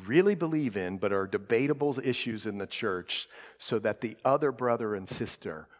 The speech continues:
won't be stumbled? <laughs> I'm bowing my head because I gotta tell you, folks, this is where it gets rough for me.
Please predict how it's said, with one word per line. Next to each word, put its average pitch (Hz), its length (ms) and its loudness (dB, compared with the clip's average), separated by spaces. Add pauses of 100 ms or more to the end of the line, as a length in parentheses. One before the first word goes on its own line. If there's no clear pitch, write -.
(120)
won't 95 360 -6
be 87 120 -12
stumbled? 82 640 -10 (3250)
<laughs> 127 100 -4 (380)
I'm 185 260 8
bowing 147 320 6
my 107 140 2
head 117 280 4
because 117 460 0
I 160 120 4
gotta 120 240 2
tell 117 240 2
you, 98 100 0
folks, - 560 -4 (1300)
this 160 240 8
is 127 120 2
where 120 240 8
it 117 120 -2
gets 117 260 0
rough 113 300 8
for - 200 -4
me. 104 300 -2